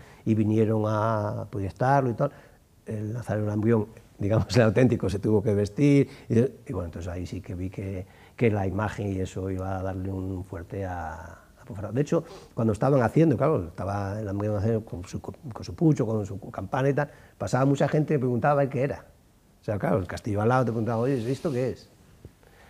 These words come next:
Pero bueno, yo nos digo que, bueno, estoy muy contento, eh,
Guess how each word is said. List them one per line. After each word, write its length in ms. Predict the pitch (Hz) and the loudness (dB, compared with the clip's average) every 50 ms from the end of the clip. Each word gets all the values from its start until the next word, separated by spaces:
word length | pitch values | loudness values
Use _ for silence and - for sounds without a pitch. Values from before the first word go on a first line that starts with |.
| - - - - | -20 -20 -10 -2
Pero 120 | - 117 | 2 6
bueno, 200 | 131 143 113 95 - - - - - | 8 8 6 6 0 -10 -16 -10 -2
yo 400 | 123 113 131 147 147 143 131 127 | 4 8 10 10 10 10 8 8
nos 760 | 123 120 120 117 110 110 113 113 - - - - 117 104 95 | 6 4 2 2 0 -2 -2 -4 -6 -10 -10 -8 -6 -4 -2
digo 220 | 95 104 107 107 95 | -2 0 -2 -2 -2
que, 80 | - | -4
bueno, 200 | 104 92 90 82 - - _ _ _ _ _ _ - _ - _ - - _ _ - - | -6 -8 -8 -10 -12 -18 _ _ _ _ _ _ -20 _ -20 _ -20 -20 _ _ -12 -4
estoy 180 | - - - 120 | -4 0 4 4
muy 80 | 117 104 | 4 4
contento, 600 | 107 98 90 113 113 110 - 151 147 151 - - - - | 2 0 0 0 0 0 0 -2 -2 -4 -10 -18 -16 -12
eh, 640 | 143 123 117 113 113 110 107 110 101 98 98 95 | -10 -8 -8 -6 -6 -6 -6 -6 -6 -6 -6 -6